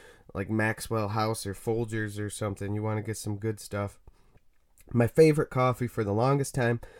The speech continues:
was, uh, Grind, and I had a discount code with them, and I was really promoting it and working with it, and that company has since went under. It was part of the, uh, Morelli Fit brand.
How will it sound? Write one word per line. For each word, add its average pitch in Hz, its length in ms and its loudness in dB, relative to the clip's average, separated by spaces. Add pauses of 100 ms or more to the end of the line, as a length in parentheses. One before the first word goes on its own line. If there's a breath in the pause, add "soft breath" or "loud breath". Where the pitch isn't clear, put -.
(280 loud breath)
was, 104 400 -2
uh, 90 420 0
Grind, 113 600 2 (300 soft breath)
and 110 320 0
I 101 220 0
had 113 340 0
a 101 140 0
discount 127 540 0
code 127 260 0
with 123 200 0
them, 123 300 2
and 104 280 2
I 104 100 0
was 101 380 -8 (100)
really 131 240 2
promoting 123 540 6
it 110 60 2
and 107 120 0
working 127 280 0
with 123 200 0
it, 117 160 2
and 107 180 -2 (440 loud breath)
that 135 320 2
company 127 500 2
has 117 180 0
since - 380 0
went 110 220 0
under. 120 480 0 (240 soft breath)
It - 180 -2
was 104 140 -4
part - 420 4
of 104 380 -4
the, 101 420 -4
uh, 85 400 -4 (240)
Morelli 113 560 0
Fit 107 420 -6
brand. 104 540 0